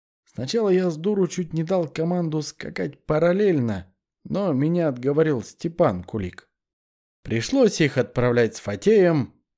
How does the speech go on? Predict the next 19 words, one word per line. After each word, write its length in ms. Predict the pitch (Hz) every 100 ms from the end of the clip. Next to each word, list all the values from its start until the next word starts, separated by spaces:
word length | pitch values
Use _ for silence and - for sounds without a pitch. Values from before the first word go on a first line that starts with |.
| -
а 80 | 131
самим 380 | 208 220 175
обратно 500 | 165 185 151 - 113
переправляться. 920 | 98 120 120 - 131 120 92 - - - _ _ _ _ _
"Если 380 | - 117 113 139
что, 560 | 131 - 190 110 - _ _ _ _
сразу 500 | - 139 180 135 110
стреляем", 680 | - 117 131 127 107 90 90 _ _ _ _ -
предупредил 640 | 104 110 117 131 110 92
всех. 440 | - 117 - _ _ _ _ _ _ _ _ _ -
Пришлось 640 | 85 90 - 196 208 180
гнать 440 | 120 135 185 180 156
лошадей, 800 | 165 - - 139 151 185 180 180
которым 600 | - 113 156 170 143 123
и 260 | - 147
так 540 | 143 _ 170 165 127 - -
требовался 800 | 123 123 95 101 101 98 - 110
длительный 640 | 104 104 107 101 107 110 -
отдых. 640 | 143 95 92 - - _